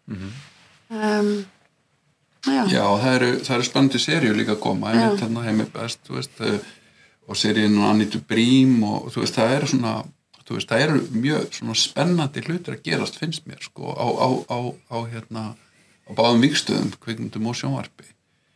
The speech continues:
Speaker 3: En, þú veist, það er, það er, sko, þú veist,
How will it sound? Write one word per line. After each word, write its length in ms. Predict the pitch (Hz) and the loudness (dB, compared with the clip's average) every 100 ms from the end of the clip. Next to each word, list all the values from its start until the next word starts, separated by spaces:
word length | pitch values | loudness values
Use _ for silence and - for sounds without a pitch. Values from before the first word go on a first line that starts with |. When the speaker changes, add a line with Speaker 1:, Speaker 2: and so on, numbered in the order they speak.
| _ _ _ - | _ _ _ 0
Speaker 3:
En, 160 | 104 | 2
þú 140 | 101 113 | 2 0
veist, 220 | 110 - | 0 0
það 220 | 120 110 | 2 2
er, 360 | - - 110 - - - | 0 -6 -10 -10 -12 -4
það 120 | 110 123 | 0 0
er, 80 | 127 | 0
sko, 560 | - - 107 104 - _ _ _ _ _ | -8 -6 -6 -4 -8 _ _ _ _ _
þú 80 | - | -14
veist, 320 | - _ | -14 _